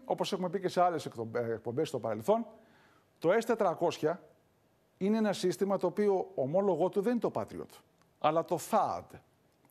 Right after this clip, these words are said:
Αν θέλουμε να κάνουμε κάποια σύγκριση και να βάλουμε κάποιο άλλο σύστημα στην άλλη πλευρά,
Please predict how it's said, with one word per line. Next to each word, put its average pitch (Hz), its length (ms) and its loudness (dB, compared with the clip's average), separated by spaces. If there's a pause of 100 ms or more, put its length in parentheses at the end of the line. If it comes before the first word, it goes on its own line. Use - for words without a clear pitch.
(340)
Αν 139 160 0
θέλουμε 147 240 -2
να 143 80 -2
κάνουμε 160 260 0
κάποια 180 220 -4
σύγκριση 156 320 -2
και 117 80 -10
να 113 80 -8
βάλουμε 156 300 0
κάποιο 175 320 0
άλλο 170 140 0
σύστημα 180 340 -4
στην 185 120 -6
άλλη 180 120 -2
πλευρά, 196 360 2